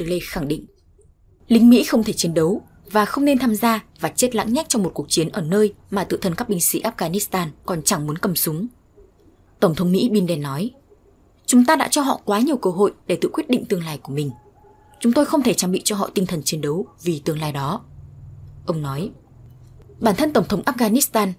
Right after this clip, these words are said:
đã rời khỏi đất nước vào tối Chủ nhật khi Taliban xông vào dinh Tổng thống và tuyên bố chiến tranh đã kết thúc. Ông Ghani nói, ông rời đi để tránh một cuộc tắm máu. Taliban đã giành chiến thắng với những cây súng và thanh kiếm của họ. Tổng thống Ghani nói,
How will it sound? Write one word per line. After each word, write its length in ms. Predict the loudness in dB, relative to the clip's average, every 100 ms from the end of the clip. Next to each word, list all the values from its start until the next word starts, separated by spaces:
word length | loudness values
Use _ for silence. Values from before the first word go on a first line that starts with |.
| _
đã 160 | 0 2
rời 120 | 2
khỏi 160 | 2 0
đất 180 | 0
nước 240 | 0 -2 0
vào 180 | -2 0
tối 180 | 0 0
Chủ 100 | 0
nhật 220 | 0 -4 _ -20 -20
khi 140 | -6 -2
Taliban 440 | 0 0 0 -2
xông 200 | -2 -2
vào 120 | -2
dinh 160 | -4 -6
Tổng 160 | -6 -6
thống 300 | -6 -6 -8 _ _ _
và 180 | 0 2
tuyên 200 | 4 4
bố 300 | 4 0 -2 _ _
chiến 200 | -2 0
tranh 260 | 0 -4 -4
đã 120 | -2
kết 100 | -2 -2
thúc. 160 | -4 -6 _ _ -20 _ _ _ _
Ông 180 | 2 2
Ghani 260 | 2 2 0
nói, 340 | -2 -4 -6 -8 _ _ _
ông 160 | 2 4
rời 180 | 4
đi 260 | 4 4 2 -2
để 100 | -4
tránh 180 | -2 -4
một 120 | -2
cuộc 180 | -4 -4
tắm 180 | -8 -8
máu. 300 | -8 -8 -10 _ _ _ _ _ _ -20 _ -2
Taliban 480 | 2 4 4 4 0 -4 0
đã 180 | 2 4
giành 160 | 4
chiến 140 | 2 0
thắng 200 | -2 2
với 100 | 2
những 120 | 4
cây 140 | 2
súng 240 | 4 2 0
và 120 | -2
thanh 120 | -2
kiếm 220 | -4 -4 -2
của 120 | -4
họ. 280 | -2 -2 -4 -20 _ _ _ -20 -4
Tổng 140 | -2 -2
thống 200 | -4 -4
Ghani 240 | -4 -4
nói, 340 | -6 -6 -6